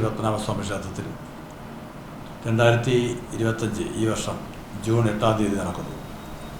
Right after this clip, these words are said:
അതിന് മുന്നോടിയായിട്ടുള്ള, കുംഭാഭിഷേകത്തിൻ്റെ മുന്നോടിയായിട്ടുള്ള, ആ, ചടങ്ങുകൾ ജൂൺ രണ്ട് ഇന്നലെ ആരംഭിച്ചു. എട്ടാം തീയതി വരെ നീണ്ടു നിൽക്കുന്ന പല തരം പൂജകളും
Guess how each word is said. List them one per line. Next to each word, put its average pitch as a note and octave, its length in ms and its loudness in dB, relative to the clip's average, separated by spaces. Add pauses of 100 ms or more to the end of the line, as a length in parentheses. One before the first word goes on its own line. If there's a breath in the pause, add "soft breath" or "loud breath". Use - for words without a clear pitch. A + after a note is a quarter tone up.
(680)
അതിന് C3 260 6
മുന്നോടിയായിട്ടുള്ള, C3 680 10 (1000)
കുംഭാഭിഷേകത്തിൻ്റെ C3+ 960 10
മുന്നോടിയായിട്ടുള്ള, A#2 640 6 (1300)
ആ, A2+ 40 0 (400)
ചടങ്ങുകൾ B2 420 8 (880)
ജൂൺ B2 180 6 (120)
രണ്ട് A#2 240 8
ഇന്നലെ A#2 300 6 (760)
ആരംഭിച്ചു. G#2 360 0 (1600)
എട്ടാം C#3+ 300 12
തീയതി C#3 180 12
വരെ C3+ 220 10
നീണ്ടു B2+ 180 8
നിൽക്കുന്ന B2+ 260 6 (120)
പല A#2+ 100 8 (720)
തരം A#2 240 4 (140)
പൂജകളും A2 500 4